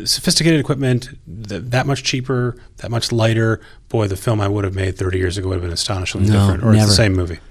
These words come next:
Speaker 2: Never. It's always the same movie. And it's always the same stuff, and no comp-, I mean, maybe for you guys, but, you know, I, I don't think a computer ever saved me any paper, which was one of its
Speaker 1: I, it
Speaker 2: arguments.
Speaker 1: took me six months to learn how to print something in the new office.
Speaker 2: Yeah.
Speaker 1: I'm one of the only people who's printed something there.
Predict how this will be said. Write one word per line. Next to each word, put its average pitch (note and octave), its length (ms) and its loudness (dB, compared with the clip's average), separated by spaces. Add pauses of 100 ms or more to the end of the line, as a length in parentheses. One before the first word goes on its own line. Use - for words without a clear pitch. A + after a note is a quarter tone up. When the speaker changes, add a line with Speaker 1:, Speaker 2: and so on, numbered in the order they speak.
(120)
Speaker 2:
Never. G2 180 2
It's F2+ 120 0
always F#2 240 0
the - 80 -6
same F2 240 -2
movie. E2+ 360 -4
And A2 180 4
it's - 120 -2
always B2+ 200 2
the A#2+ 80 -2
same A#2 180 2
stuff, C3 280 0
and G#2 200 2
no A#2 160 4
comp-, G#2 340 -4
I A#2 80 0
mean, G#2 220 -2
maybe A#2 300 2
for - 180 -10
you E2+ 300 -2
guys, D2+ 360 -6
but, - 220 -12 (240)
you A2 100 -4
know, D2 280 -6
I, - 420 -12
I - 20 -4
don't G#2+ 180 -4
think F#2 200 -8
a E2+ 60 -10
computer F2+ 420 -4
ever F2 160 -8
saved F#2 260 -6
me F2+ 120 -4
any F2+ 120 -6
paper, F#2 460 -10 (680)
which - 120 -6
was F2 160 -4
one F#2 160 0
of E2 100 -4
its E2+ 160 -6
Speaker 1:
I, E2+ 40 -4
it - 20 -4
Speaker 2:
arguments. A2 500 -2
Speaker 1:
took A#2 200 -4
me G2+ 220 -4 (200)
six - 360 -10
months G#2+ 200 -8
to A2 60 -6
learn G2 100 -6
how F2+ 60 -8
to F2+ 80 -10
print G#2 220 -8
something G2+ 220 -6
in F#2+ 60 -6
the F#2 60 -6
new F#2+ 160 -8
office. F#2+ 540 -10
Speaker 2:
Yeah. E2 240 -2
Speaker 1:
I'm A#2+ 140 -6
one G2 100 -6
of F#2+ 60 -8
the G2 60 -4
only F#2+ 140 -4
people G2 140 -8
who's G2+ 100 -6
printed - 300 -12
something G2 260 -10
there. F#2 180 -8